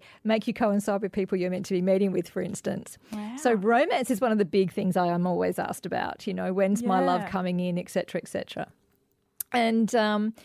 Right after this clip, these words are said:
Speaker 1: and it is, it does come down to the fact that, yes, you're meant to be with this person, you're meant to meet this person. However, if they're hanging around in a relationship that they're not meant to be in, if they're still there because they're too scared to leave, that's gonna set that back twelve months or maybe even eighteen months.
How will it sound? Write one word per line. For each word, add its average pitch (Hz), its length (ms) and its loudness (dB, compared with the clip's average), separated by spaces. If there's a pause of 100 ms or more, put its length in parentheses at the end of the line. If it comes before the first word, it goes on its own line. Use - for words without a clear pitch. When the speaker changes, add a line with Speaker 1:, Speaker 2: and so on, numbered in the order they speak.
(220)
Speaker 1:
and 240 160 2
it 247 100 2
is, 277 220 2
it 240 160 -2
does 262 260 2 (240)
come 233 240 2
down 202 300 2
to 208 160 -2
the 196 80 -6
fact - 340 -4
that, 202 160 -4
yes, 202 240 0
you're 208 80 2
meant 220 200 2
to 202 60 -4
be 202 160 2
with 196 120 0
this 202 160 -2
person, 190 340 2
you're 190 80 2
meant 202 220 0
to 190 80 0
meet 202 320 2
this 214 160 -2
person. 185 360 0
However, 202 600 0 (260)
if 180 200 0
they're 277 180 2
hanging 247 280 0
around 190 260 -2
in 185 60 -4
a 180 60 -4
relationship 180 540 0
that 180 100 0
they're 185 80 0
not 185 140 0
meant 180 160 -2
to - 80 -14
be 180 160 4
in, 196 160 2 (360)
if 208 120 -2
they're 208 100 2
still 277 340 0
there 208 200 0
because 202 260 -2
they're 196 100 0
too 202 200 -4
scared 185 320 -2
to 185 120 -6
leave, 180 300 -2 (260)
that's 285 200 2
gonna 233 180 -2
set - 220 -6
that - 180 -4
back - 160 -4
twelve 185 300 -2
months - 340 -6 (180)
or 208 80 2
maybe 190 280 4
even 175 220 0
eighteen 175 360 -4
months. - 260 -10